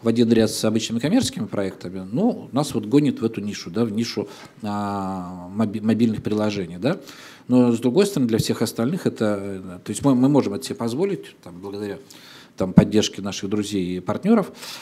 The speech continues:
А, я думаю, что не для всех эта дорога будет столь простая. И, с другой стороны, это бросает дополнительные вызовы. Да? То, что если, например, в интернете, э, есть какие-то механизмы, э,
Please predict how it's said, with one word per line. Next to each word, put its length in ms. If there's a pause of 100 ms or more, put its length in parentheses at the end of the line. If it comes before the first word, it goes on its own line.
(440)
А, 360
я 180
думаю, 200
что 480
не 180
для 120
всех 300
эта 140
дорога 480
будет 280
столь 180
простая. 460
И, 320
с 40
другой 240
стороны, 200
это 100
бросает 380
дополнительные 580
вызовы. 400
Да? 140
То, 160
что 180
если, 400 (100)
например, 460
в 60
интернете, 580 (280)
э, 360
есть 220
какие-то 360
механизмы, 580 (200)
э, 340